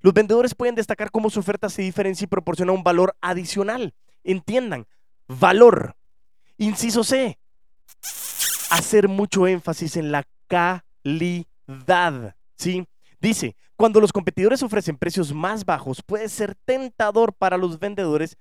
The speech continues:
reducir la calidad o la cantidad de lo que ofrecen para mantenerse competitivos.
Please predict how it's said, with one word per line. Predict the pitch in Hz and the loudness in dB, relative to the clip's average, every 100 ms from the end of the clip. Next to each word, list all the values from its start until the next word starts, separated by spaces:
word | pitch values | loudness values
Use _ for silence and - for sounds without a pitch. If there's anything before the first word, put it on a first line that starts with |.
| _ - | _ -8
reducir | 160 208 190 175 208 208 | -2 0 2 2 0 -4
la | 214 | -4
calidad | - 170 151 190 | -4 -2 0 4
o | 202 | 4
la | 180 | 2
cantidad | - 147 139 143 180 | -2 -6 -4 -2 0
de | 190 | -2
lo | 180 | -4
que | |
ofrecen | 175 170 156 151 | -4 -4 -4 -2
para | 156 147 | -2 0
mantenerse | 143 135 131 131 - | -2 -2 -4 -4 -6
competitivos. | - 127 143 - 131 196 160 - | -8 -8 -6 -8 -6 -4 -4 -6